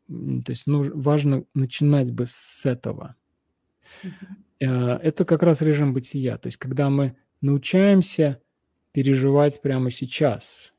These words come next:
Speaker 1: вот что происходит со мной сейчас. И, и здесь, ну вот, э, во-первых, ну вот я преподаю там медитацию, вот эти, практику осознанности, с-, собственно, это об этом, да, что мы возвращаемся в присутствие. Что я переживаю сейчас?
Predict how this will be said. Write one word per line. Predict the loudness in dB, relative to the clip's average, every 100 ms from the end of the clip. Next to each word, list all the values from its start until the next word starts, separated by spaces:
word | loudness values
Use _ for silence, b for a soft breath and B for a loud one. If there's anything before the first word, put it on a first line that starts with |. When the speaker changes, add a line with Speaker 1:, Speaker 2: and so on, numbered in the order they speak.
| _ _ _
Speaker 1:
вот | -10 -10
что | -14 2 2
происходит | 4 -4 -2 -4 -4
со | -4
мной | -6 -6
сейчас. | -10 -10 -10 -10 -12 -20 _ b b b b _ _ _ _
И, | -4 -2
и | -2
здесь, | 6 8 8 6 2
ну | 4 4
вот, | -2 -8 -14
э, | -10
во-первых, | -8 -6 -4 -4 -6 -10
ну | -10 -6 -6
вот | -4
я | -6
преподаю | -6 -4 0 0 0
там | -4
медитацию, | -8 -4 0 0 0 -2
вот | -4
эти, | -8
практику | -6 -6 -6 -6 -6
осознанности, | -2 0 0 -2 -6 -10
с-, | -6
собственно, | -6 -4 -4
это | -4
об | -2 -2
этом, | -4 -8 -8
да, | -6
что | -6 -4
мы | -4 -2
возвращаемся | -2 -4 0 0 0 -4
в |
присутствие. | -6 -4 -4 -4 -6 -8 -8 -12 _ _ _ _ -20
Что | -2 4 4
я |
переживаю | 4 0 0 0 -2
сейчас? | -6 -10 -10 -10